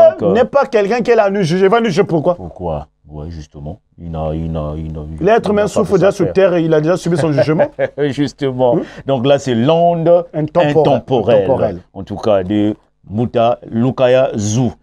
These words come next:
Speaker 2: Hmm.
Speaker 1: Hein, nous allons mettre les descriptions, les, les, les liens. Hein, et je vais mettre les liens dans la description pour vous en procurer. Hein, c'est tout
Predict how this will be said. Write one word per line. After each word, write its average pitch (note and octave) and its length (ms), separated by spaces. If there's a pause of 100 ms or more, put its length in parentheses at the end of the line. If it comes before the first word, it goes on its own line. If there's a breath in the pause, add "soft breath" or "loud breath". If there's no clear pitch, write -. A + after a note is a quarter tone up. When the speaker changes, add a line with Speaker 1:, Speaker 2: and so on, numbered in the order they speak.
Speaker 2:
Hmm. G#2 340
Speaker 1:
Hein, G2+ 240
nous A#2+ 120
allons C#3 180
mettre D3 200
les B2+ 100
descriptions, C3 680
les, B2 160
les, A#2 160
les A#2 120
liens. C3+ 600
Hein, C#3 240
et D3+ 80
je G#2+ 100
vais A#2+ 100
mettre A#2 220
les G#2 60
liens A2+ 180
dans G#2 100
la F#2+ 100
description G2 440
pour A2 140
vous G#2+ 160
en E2+ 80
procurer. G#2+ 680 (220 soft breath)
Hein, A2+ 140
c'est G#2 140
tout A2 120